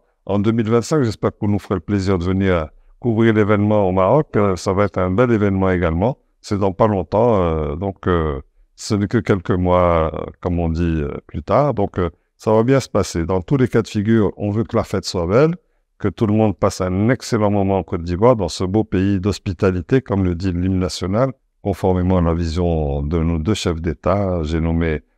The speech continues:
Sa Majesté le roi Mohamed six, que Dieu l'assiste, et son Excellence le président Alassane Ouattara, qui aussi a fait des efforts formidables depuis dix ans,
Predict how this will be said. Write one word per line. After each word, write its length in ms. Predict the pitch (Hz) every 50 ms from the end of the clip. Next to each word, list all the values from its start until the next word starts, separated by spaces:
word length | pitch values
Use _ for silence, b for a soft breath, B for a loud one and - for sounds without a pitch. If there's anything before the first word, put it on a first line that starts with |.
| _ _ _
Sa 240 | _ - - 101 92
Majesté 420 | 95 95 92 95 95 - - - 92
le 80 | 85
roi 200 | 85 80 82 82
Mohamed 320 | 80 80 78 - 82 76 73
six, 480 | - - - 95 107 - - - - -
que 120 | _ - 82
Dieu 160 | 78 85 80
l'assiste, 480 | 76 76 73 - - 92 90 - - _ _ _ _ _ _ _ _
et 100 | 92 90
son 200 | - - 87 87
Excellence 460 | 85 - - 85 80 90 90 - -
le 60 | 82
président 320 | - - 85 76 76 85
Alassane 320 | 82 80 78 - - 80 82
Ouattara, 420 | 82 80 76 - - 76 80 87
qui 160 | 82 - -
aussi 320 | 87 85 76 - - 87 87
a 80 | 73
fait 160 | - - 78 76
des 180 | 82 76 73
efforts 240 | 76 - 82 80 -
formidables 480 | - 82 80 80 78 69 - 82 78 73
depuis 300 | 71 - - - 76 76
dix 240 | 90 90 82 78
ans, 100 | 87 90